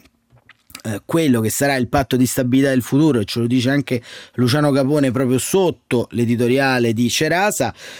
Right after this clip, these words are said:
Eh, un rapido accenno: la politica di bilancio di Draghi dipende da due trattative, una in Unione Europea con la Germania e l'altra in Italia con i sindacati e la Lega.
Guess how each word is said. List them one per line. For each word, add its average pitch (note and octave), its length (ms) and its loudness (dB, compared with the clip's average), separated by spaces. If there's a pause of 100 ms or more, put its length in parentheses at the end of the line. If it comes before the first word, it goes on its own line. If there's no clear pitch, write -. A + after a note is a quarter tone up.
(180)
Eh, - 100 -12
un F#2 240 -4
rapido C3 360 0
accenno: D3+ 640 0
la A2 120 -4
politica B2+ 360 2
di A#2+ 100 2
bilancio C3 400 2
di B2+ 60 4
Draghi B2+ 320 0
dipende A#2+ 400 0
da A#2 120 -2
due A#2+ 200 0
trattative, B2+ 800 -2 (120)
una B2+ 340 2 (100)
in G#2+ 120 -4
Unione A#2+ 220 0
Europea C3+ 320 2
con C3+ 80 2
la C#3 100 2
Germania E3+ 420 0
e C3 40 0
l'altra C#3 340 0
in C3+ 60 2
Italia C3+ 280 0
con A#2+ 120 0
i A#2+ 80 0
sindacati B2 460 0
e - 20 2
la A#2 100 -2
Lega. F#2 320 -6